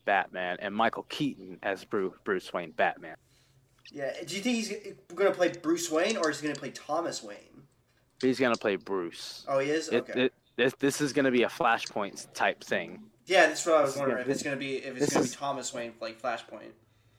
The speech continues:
Speaker 1: I feel like they're gonna go for one, um, one Bruce Wayne to another, and I, I don't,
Speaker 2: Okay.
Speaker 1: I don't know. I, I, I don't know how the story's gonna go, but I do know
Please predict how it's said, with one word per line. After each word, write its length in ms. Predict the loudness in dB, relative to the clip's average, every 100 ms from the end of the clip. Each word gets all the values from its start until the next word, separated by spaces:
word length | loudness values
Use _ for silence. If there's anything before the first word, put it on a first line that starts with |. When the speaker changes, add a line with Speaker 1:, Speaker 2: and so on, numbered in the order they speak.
| _ 0
Speaker 1:
I 140 | 0
feel 160 | 4 4
like 140 | 4
they're 120 | 4
gonna 200 | 4 4
go 240 | 4 4 4
for 160 | 2
one, 340 | 4 4 4 0 2
um, 260 | 2 2
one 280 | 0 0 -2 0
Bruce 340 | 2 2 0
Wayne 380 | 2 4 2 -2
to 140 | -4 -4
another, 600 | -2 0 0 0 -4 -6 -6
and 100 | 0
I, 140 | 2 4
I 40 |
don't, 180 | 4 2
Speaker 2:
Okay. 80 | 4
Speaker 1:
I 100 | 4
don't 140 | 4
know. 180 | 4 2 -4 _ _ _ -2
I, 140 | -2 -2
I, 260 | -4 0 2
I 120 | 4 4
don't 160 | 6
know 100 | 4
how 160 | 4 4
the 120 | 4
story's 320 | 2 4 4
gonna 180 | 2 0
go, 240 | 2 2
but 160 | 2 2
I 80 | 2
do 240 | 4 4
know 380 | 6 6 4